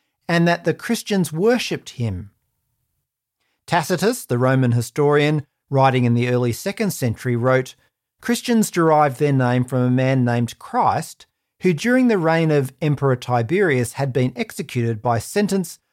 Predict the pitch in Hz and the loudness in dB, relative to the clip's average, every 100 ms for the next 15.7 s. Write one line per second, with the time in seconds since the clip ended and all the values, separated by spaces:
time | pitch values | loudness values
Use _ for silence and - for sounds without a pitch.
0 | _ - 147 131 123 185 - 160 147 143 | _ -4 -2 -2 -2 -4 -2 0 2 2
1 | 127 147 131 131 113 - 156 156 131 92 | 0 -2 -2 -2 -6 -8 -6 -4 -4 -6
2 | - - _ _ _ _ _ - 113 160 | -14 -20 _ _ _ _ _ -6 0 2
3 | 160 151 - 143 131 - 185 - 202 196 | 4 0 0 -2 -2 -2 -4 0 2 0
4 | - _ _ - 156 - - - 170 - | -2 _ _ 0 0 -2 -8 -4 -4 -4
5 | - 147 127 139 226 147 120 - 170 190 | -6 0 2 2 2 2 0 0 2 2
6 | 190 170 160 143 - - 277 139 - 240 | 0 -2 -2 -4 -10 -2 2 2 0 -2
7 | 233 233 240 214 175 147 147 131 190 156 | 2 2 4 4 2 2 2 2 2 4
8 | 117 226 _ _ - 127 165 175 - 147 | 2 0 _ _ -10 -6 0 0 -2 -2
9 | 143 - 117 120 143 202 131 120 135 185 | -2 0 -2 0 0 -2 -4 -6 -2 -2
10 | - _ - 226 233 208 190 170 147 190 | -4 _ 0 0 2 2 4 2 0 -2
11 | 160 139 135 208 135 104 151 - _ _ | 0 0 2 2 2 2 -2 -4 _ _
12 | 143 147 175 180 - 170 156 - 185 156 | 2 4 4 2 0 0 0 -2 -2 0
13 | 151 139 135 120 - 165 165 - 113 - | 0 -2 -2 -2 -2 -2 -2 -4 -10 -4
14 | 127 127 156 156 147 131 139 131 123 139 | -4 -2 -2 0 -2 0 0 0 -2 0
15 | 185 110 120 113 135 135 - | 0 2 0 0 0 0 -4